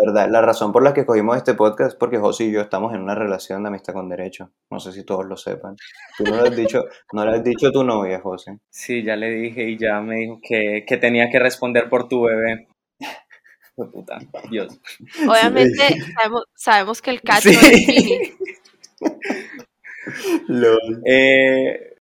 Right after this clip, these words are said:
Speaker 2: gente, no siendo más y, eh, pues, queriendo cerrar esto de manera muy abrupta, disculpándome
Speaker 1: <laughs>
Speaker 2: otra vez con todos ustedes,
Speaker 1: Por lo menos
Speaker 2: eh, los
Speaker 1: sincero.
Speaker 2: quiero mucho. Sí,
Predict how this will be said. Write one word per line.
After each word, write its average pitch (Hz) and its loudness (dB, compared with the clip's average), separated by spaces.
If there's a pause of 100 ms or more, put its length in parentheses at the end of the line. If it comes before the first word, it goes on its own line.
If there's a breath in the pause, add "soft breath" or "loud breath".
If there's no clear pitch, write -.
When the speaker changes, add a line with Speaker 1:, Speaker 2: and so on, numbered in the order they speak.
Speaker 2:
gente, 147 -2
no 127 -4
siendo 139 -2
más 147 -2
y, 156 -8
eh, 104 -4
pues, - -12 (200)
queriendo 113 -6
cerrar 110 -2
esto 110 -8
de 107 -8
manera 101 -8
muy 123 -4
abrupta, 131 -4
disculpándome 113 -6
Speaker 1:
<laughs> - -20
Speaker 2:
otra 110 -6
vez 113 -6
con 117 -8
todos 117 0
ustedes, 131 0
Speaker 1:
Por 110 -2
lo 104 2
menos 104 0
Speaker 2:
eh, 127 -2
los 107 -2
Speaker 1:
sincero. 110 0
Speaker 2:
quiero 107 -6
mucho. 120 -14 (640)
Sí, 110 -6